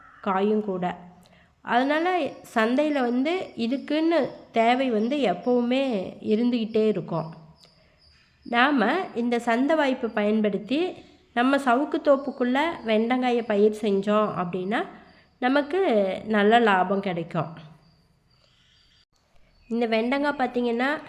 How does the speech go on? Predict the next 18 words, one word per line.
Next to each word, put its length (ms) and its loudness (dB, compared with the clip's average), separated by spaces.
நம்ம 400 2
ஊர்ல 300 0
இருக்கிற 580 0
வெப்பமான 760 2
சூழல் 520 2
தான் 240 4
அதுக்கு 260 0
வந்து 280 0
ரொம்ப 280 0
பிடிக்கும். 540 -2
வெப்பத்தை 480 0
வந்து 260 2
ரொம்ப 340 0
விரும்பக்கூடிய 1080 2
பயிர் 320 0
இந்த 300 0
வெண்டங்காயே. 800 -4
இதுல 300 -2